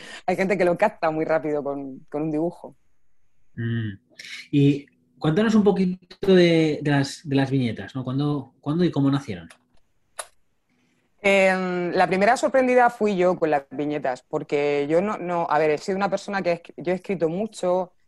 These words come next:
Speaker 1: Eh, como profesión, eh, yo estudié delineación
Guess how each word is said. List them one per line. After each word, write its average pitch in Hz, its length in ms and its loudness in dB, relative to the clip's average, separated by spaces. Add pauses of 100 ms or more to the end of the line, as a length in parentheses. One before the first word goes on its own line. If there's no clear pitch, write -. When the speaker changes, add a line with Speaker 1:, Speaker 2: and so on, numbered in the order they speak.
(420)
Speaker 1:
Eh, - 280 -8
como 202 220 -2
profesión, 269 640 -4
eh, 180 320 -2
yo 190 80 -2
estudié 214 440 -2
delineación 143 840 -4